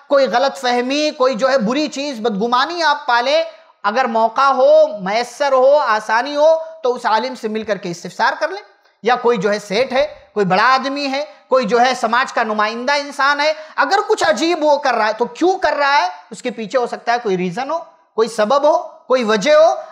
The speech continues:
आप उस बंदे से मिल करके मालूम कर लें। बाज़ दफ़ा हमें देखने में जो लगता है वो होता नहीं है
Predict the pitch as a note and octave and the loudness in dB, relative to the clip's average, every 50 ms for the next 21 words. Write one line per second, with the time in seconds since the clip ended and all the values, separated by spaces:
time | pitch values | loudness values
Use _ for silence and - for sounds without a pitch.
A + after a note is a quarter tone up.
0 | - - A3+ C4+ C4+ - A#3+ - G#3 G3+ A3 A3 A3+ B3 B3 - A3+ G#3+ G#3 G3 | -2 0 2 2 2 0 -4 -6 -4 -6 -4 -2 -2 -2 -2 0 -4 -4 -4 -4
1 | E3+ F#3+ F3+ F3+ - D#4 E4+ D4 E4 F4+ F#4+ F4 E4+ D#4 E4 C#4+ C#4 D4+ D4 D4+ | -4 -6 -6 -2 -2 -2 0 0 0 0 -2 -4 -4 -4 -6 -4 -4 -6 -8 -8
2 | - - - _ D4+ F4 E4+ C#4+ A#3 D4 C#4 - D4+ C#4+ B3+ B3 B3 C4+ C4 G3 | -10 -16 -8 _ 0 0 0 0 -2 -4 0 2 0 0 0 0 -2 -2 -2 0
3 | A3 A#3 A3+ A3+ A3+ A#3+ C#4 C#4+ C#4 A#3+ B3+ C4 D4+ D4+ D4 - - - E3 D#3+ | 0 -2 -2 -4 -4 -2 -2 -2 -2 0 0 2 2 0 0 -4 -12 -8 -2 0
4 | B3 A#3 G#3+ G#3 F#3 F#3+ F#3+ - C4 D4 D4+ D4+ D4+ C#4+ - A3+ A3+ A3+ A3+ C#4+ | 0 2 2 0 0 -2 -2 0 2 2 2 4 2 2 4 2 0 2 2 2
5 | C#4+ C#4+ C4+ B3 G3+ D#3+ C3+ | 2 2 0 -6 -8 -10 -12